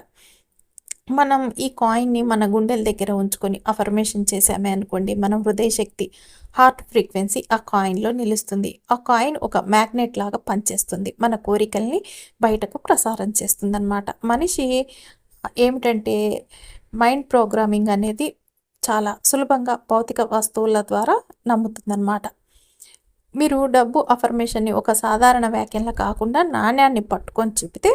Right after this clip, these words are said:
మీ సబ్‌కాన్షియస్ దాన్ని నిజమని బలంగా నమ్ముతుంది. ఒక్కసారి నమ్మితే ప్రవర్తన, నిర్ణయాలు, అవకాశాలు అన్నీ డబ్బు వైపుకే మిమ్మల్ని మలుస్తాయనే చెప్పాలి.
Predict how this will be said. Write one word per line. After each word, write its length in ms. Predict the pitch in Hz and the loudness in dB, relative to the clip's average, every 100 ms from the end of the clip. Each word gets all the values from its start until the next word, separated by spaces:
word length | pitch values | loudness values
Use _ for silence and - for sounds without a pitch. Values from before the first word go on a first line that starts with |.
| - | 2
మీ 140 | 254 233 220 208 _ _ _ _ _ - | 0 0 0 -4 _ _ _ _ _ 4
సబ్‌కాన్షియస్ 760 | 285 262 - 330 294 214 202 | 6 6 4 0 2 -2 0
దాన్ని 280 | - 202 208 | 0 0 0
నిజమని 480 | 208 233 262 233 233 | 0 0 0 0 -2
బలంగా 440 | 277 214 214 208 | -2 -2 -2 -2
నమ్ముతుంది. 540 | 220 226 226 226 214 220 - | -4 -4 -6 -4 -4 -2 -2
ఒక్కసారి 520 | - 175 - 214 254 | -2 0 2 2 2
నమ్మితే 460 | 247 202 220 220 208 - - - - _ _ | 0 0 -2 0 -2 -4 -12 -20 -20 _ _
ప్రవర్తన, 580 | 240 233 240 233 220 220 196 202 226 | 2 4 2 0 2 4 4 2 2
నిర్ణయాలు, 840 | 226 233 254 240 214 214 220 190 202 | 0 0 0 0 0 0 0 2 4
అవకాశాలు 760 | 233 269 - 208 220 202 202 | 4 2 0 -4 -2 -2 -2
అన్నీ 300 | 202 277 403 339 | -2 -2 -2 0
డబ్బు 360 | 214 202 240 262 - _ - | 0 0 0 -2 -4 _ -2
వైపుకే 360 | 233 226 - 349 | -2 -2 -2 -2
మిమ్మల్ని 460 | 339 226 214 208 - _ _ - | 0 -2 -2 -2 -6 _ _ -2
మలుస్తాయనే 680 | 220 214 - 214 214 202 | 0 0 -2 -4 -4 -4
చెప్పాలి. 540 | 214 226 - 220 214 | -4 -6 -4 -4 -4